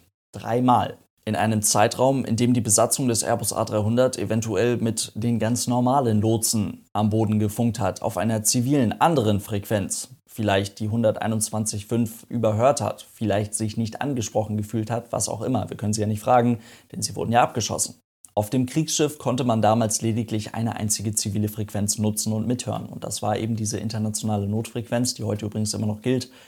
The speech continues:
die hunderteinundzwanzig fünf. Hätte man eventuell auch mal die ein oder andere zivile Frequenz abhören können, was heute natürlich Standard ist, dann wäre das eventuell nicht passiert.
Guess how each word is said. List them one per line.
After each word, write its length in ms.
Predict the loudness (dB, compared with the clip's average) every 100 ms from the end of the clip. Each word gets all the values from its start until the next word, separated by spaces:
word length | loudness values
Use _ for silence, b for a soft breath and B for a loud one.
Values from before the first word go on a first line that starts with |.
| -4
die 80 | 0
hunderteinundzwanzig 1000 | 2 2 0 -2 -2 -2 -4 -2 -2 -4
fünf. 420 | -4 -4 -6 -20 _ _ _ -10
Hätte 200 | -4 -2
man 200 | -2 -4
eventuell 500 | -4 -2 -2 -2 -2
auch 240 | -2 -6
mal 160 | -8 -8
die 100 | -6
ein 180 | -4 -2
oder 220 | -2 -4
andere 400 | 0 2 0 -2
zivile 340 | -6 -2 0
Frequenz 380 | -2 -4 -4 -4
abhören 400 | -4 -2 -2 -2
können, 300 | 2 2 0 B B B B B _ _ -20
was 320 | -6 -4 -2
heute 260 | 0 0 0
natürlich 440 | -4 -4 -4 -2
Standard 340 | 0 4 4 2
ist, 260 | -2 -4 B B B B
dann 840 | 0 2 2 0 -2 -4 -6 -8 -8
wäre 140 | -6 -4
das 180 | -4
eventuell 360 | -2 -2 0 0
nicht 160 | -2 -2
passiert. 500 | -4 -4 -4 -8